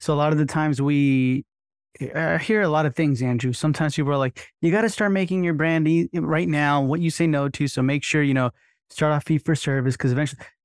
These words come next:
and then I hear the opposite too, like what you're saying, right? Like, "Nah, man, like, you gotta be open." And then I like your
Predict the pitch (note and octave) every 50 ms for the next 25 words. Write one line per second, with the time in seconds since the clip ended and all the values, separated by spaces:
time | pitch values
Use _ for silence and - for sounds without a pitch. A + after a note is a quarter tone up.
0 | _ _ - F#3+ B3 E4+ F#4 E4 F4 D#4+ C#4 C4+ C#4+ - - F3 D3+ - - -
1 | D#3 A#2 A2+ A#2+ C3 C#3+ D3 D#3 D3 - C#3 B2 A#2 A#2+ B2 B2 A#2+ A#2 A#2+ C#3
2 | C3+ D#3 G3 F#3 C#3 C3+ C#3 C#3+ E3 F#3+ - _ C#3 C#3+ D3 D3 C3 - - -
3 | _ _ _ _ D#3 D#3+ E3+ F3 G3 G#3 G3 G3+ F#3+ G#3 A#3+ B3+ - F3+ D3+ D#3
4 | E3+ F3 - _ _ _ _ - D3+ D3 D3+ D3 D#3+ E3 E3 - D#3 D#3+ E3+ F#3+
5 | G3 F#3+ - F#3 E3+ D3+ C3 B2+ A#2